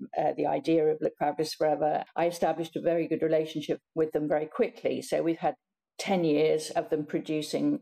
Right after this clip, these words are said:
excellent, high quality, um, products for us. Uh, but they were both getting a lot older, like I am. So, uh, one is a similar age to me, mid-seventies, and the other's in his sixties. And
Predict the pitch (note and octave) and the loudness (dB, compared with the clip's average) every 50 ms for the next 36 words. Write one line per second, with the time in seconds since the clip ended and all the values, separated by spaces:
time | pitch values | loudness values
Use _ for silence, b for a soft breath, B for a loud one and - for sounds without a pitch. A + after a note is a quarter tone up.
0 | - - - - - - - - - A#2 D3+ D3+ - C#3+ - D#3 D3+ D3+ - - | -2 -2 -2 -2 -2 -4 -8 -4 0 0 0 0 0 -2 -2 -2 -4 -4 -2 -2
1 | D#3+ D3+ D3 D3 D3 - - C#3+ C#3+ D3 D3 B B B B B B B B B | -2 0 0 -2 -4 -4 -4 -4 -2 -4 -4 B B B B B B B B B
2 | B D3+ D3 D3 D3 D3 C#3+ C#3+ C#3+ - - _ - G3+ F#3 E3+ - - - - | B 0 0 0 0 0 -2 -4 -6 -8 -8 _ 0 0 2 2 0 -2 -6 -8
3 | - D#3+ C#3+ C#3 - - D3 - - - - B B B B B B B B B | -4 -2 0 2 2 2 0 0 -4 -10 -18 B B B B B B B B B
4 | - F3 F3+ F3 F3 E3+ F#3+ E3+ - F#3 F#3+ F#3+ G#3+ A3 G#3+ - E3 - A3+ F3 | -2 0 2 2 2 2 2 2 2 2 2 2 0 0 2 2 2 2 2 0
5 | G3+ - - - - _ - - E3 D#3+ F3 E3+ E3 E3 - - - E3 E3 E3+ | -4 -8 -12 -18 -18 _ -2 -2 0 0 0 0 -2 -2 -2 -2 0 0 2 2
6 | - - - F#3 G#3+ A3 F#3 D3+ C#3 - C#3+ D3+ - G3+ E3+ F3+ F#3 E3 C#3+ D3 | 2 2 2 0 0 0 0 0 2 2 2 0 0 0 2 2 4 2 2 0
7 | C#3+ C3+ C#3+ D3 D3 - - - F3 D#3+ D#3+ D#3+ D#3+ D#3+ D#3+ D#3+ - - E3 D#3 | 0 -2 -4 -6 -8 -6 -4 0 2 2 2 2 2 0 -4 -4 -2 0 2 4
8 | D#3 D#3 - - - - - - - - _ - D#3+ - _ - E3+ E3 E3+ E3+ | 4 4 2 0 -2 -10 -14 -14 -14 -14 _ -20 -20 -18 _ -2 0 0 2 2
9 | E3 E3 E3 D#3 D3+ D#3 - - - - - - - - E3+ D#3+ D#3 D3 D3 D3 | 2 0 0 0 -2 -4 -8 -12 -10 -6 -6 -6 -2 -2 -2 0 2 2 2 2
10 | D3 D3 - - D#3 D3+ D3+ D#3+ F3 E3+ D#3+ D#3+ D#3+ - - E3 D3 - D#3+ D#3 | 0 -2 -2 -2 0 2 2 2 0 0 -2 -2 -2 -4 -2 -2 -2 -2 -2 -6
11 | D#3 - D#3+ D#3+ D#3+ D3 D3+ D3+ D3+ D#3+ D#3 D#3+ D3 D3 D#3 D3+ D3+ D#3+ E3+ - | -4 -2 -2 -2 -2 0 0 0 0 0 0 -2 -2 0 0 0 0 -2 -4 -4
12 | - - - - - - - - - - - - - - - - - - _ _ | -6 -6 -8 -6 -6 -8 -8 -10 -8 -6 -6 -6 -6 -8 -10 -14 -18 -20 _ _
13 | b b b b b b b b - F3 F3 E3+ | b b b b b b b b -2 -2 0 0